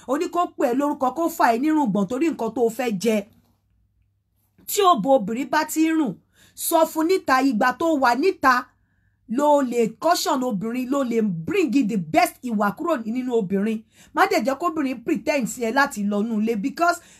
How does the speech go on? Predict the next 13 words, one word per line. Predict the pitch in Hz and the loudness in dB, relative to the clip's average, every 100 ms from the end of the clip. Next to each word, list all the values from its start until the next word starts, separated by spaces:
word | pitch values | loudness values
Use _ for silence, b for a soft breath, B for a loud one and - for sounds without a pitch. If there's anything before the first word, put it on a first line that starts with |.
| - | -2
tí | 392 | 4
obìnrin | 359 214 254 302 | 4 2 -4 -2
bá | 339 339 | -2 -2
ti | 302 | -4
bímọ | 233 196 330 285 277 | -2 2 2 2 -2
tán, | 330 320 320 b b | 0 0 -2 b b
ó | 320 | -6
ti | - | -4
feel | - 359 | -4 -4
pé | - 302 | -2 -4
ò | 240 | -4
ní | 254 | -6
security. | - 226 285 277 277 262 190 | -8 -6 -2 -2 -2 -6 -6